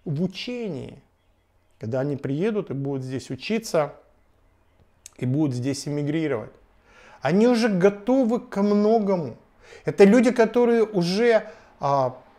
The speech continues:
научились подработкам. Сюда приезжают уже готовые маляры, плотники, гипсокартонщики, если хотите, да, и разнорабочие.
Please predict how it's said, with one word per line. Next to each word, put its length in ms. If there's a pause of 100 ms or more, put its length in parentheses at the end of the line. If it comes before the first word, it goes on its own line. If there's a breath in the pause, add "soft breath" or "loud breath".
(100)
научились 800 (120)
подработкам. 1080 (120)
Сюда 300
приезжают 640
уже 160
готовые 640
маляры, 480
плотники, 640
гипсокартонщики, 1400 (420 loud breath)
если 240
хотите, 420
да, 320
и 40
разнорабочие. 1000